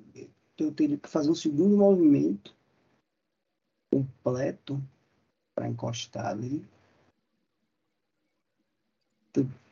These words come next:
então o Hansa, ele se fica meio indeciso ali, ele vai passar por trás de Marim. Três. E vai colar ali do,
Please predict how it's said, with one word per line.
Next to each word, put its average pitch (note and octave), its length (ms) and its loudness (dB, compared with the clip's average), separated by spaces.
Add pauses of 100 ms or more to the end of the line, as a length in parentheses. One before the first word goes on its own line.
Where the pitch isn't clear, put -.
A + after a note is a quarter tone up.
(800)
então D3 640 2
o C3+ 40 8
Hansa, E3+ 300 6 (140)
ele D#3+ 280 -4 (200)
se - 360 -12 (280)
fica F3 160 2
meio F3 140 10
indeciso E3 420 4
ali, D#3 160 0
ele F3+ 80 -4
vai - 100 -2
passar D3+ 240 -10
por E3 120 -12
trás D#3 200 -2
de E3+ 40 -2
Marim. C#3 380 0 (1120)
Três. - 640 -6 (1900)
E - 40 4
vai A2+ 320 -4 (380)
colar A2+ 420 -4
ali A2 200 -4
do, A#2 180 -2